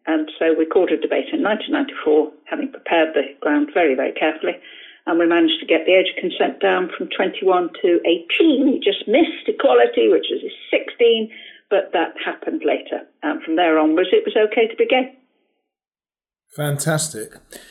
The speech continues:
Speaker 2: Now, finally, what is next for Edwina Currie?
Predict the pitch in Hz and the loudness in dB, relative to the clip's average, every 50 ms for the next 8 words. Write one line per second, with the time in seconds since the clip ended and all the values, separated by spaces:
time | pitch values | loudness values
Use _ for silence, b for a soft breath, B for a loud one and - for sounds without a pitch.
0 | B B B - 170 185 190 190 190 190 190 - _ _ _ - - - - 214 | B B B 0 2 4 4 4 4 2 -2 -8 _ _ _ -12 -10 -4 0 2
1 | 214 214 202 170 151 143 147 160 - - 156 147 156 190 220 - 220 220 190 170 | 2 4 4 4 4 4 2 2 0 -2 -4 -2 0 2 2 2 2 0 0 2
2 | 190 196 175 151 170 - - - - - - 156 156 143 151 180 185 165 - 180 | 2 2 2 0 -2 -4 -8 -10 -8 -4 -2 -2 0 0 0 0 0 0 -2 -2
3 | - 190 185 160 117 98 90 | -2 0 0 0 -2 -4 -6